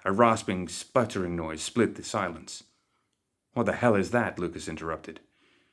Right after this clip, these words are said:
The pneumatic pump connected to the diving helmets gurgled and began to spark.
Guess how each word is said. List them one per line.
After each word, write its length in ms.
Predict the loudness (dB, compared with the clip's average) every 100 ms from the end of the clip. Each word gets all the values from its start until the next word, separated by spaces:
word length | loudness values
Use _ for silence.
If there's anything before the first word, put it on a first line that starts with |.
| _ _ _ _ _ _ _ _
The 80 | 6
pneumatic 460 | 10 10 8 4 6
pump 280 | 6 6
connected 360 | -2 -6 -6 -6
to 80 | -2
the 80 | 2
diving 400 | 4 4 2 -4
helmets 300 | -6 -8 -2
gurgled 520 | 2 2 0 -14 -20 _ -8
and 100 | -2
began 300 | 0 2 0
to 80 | -4
spark. 520 | -6 -4 -4 -6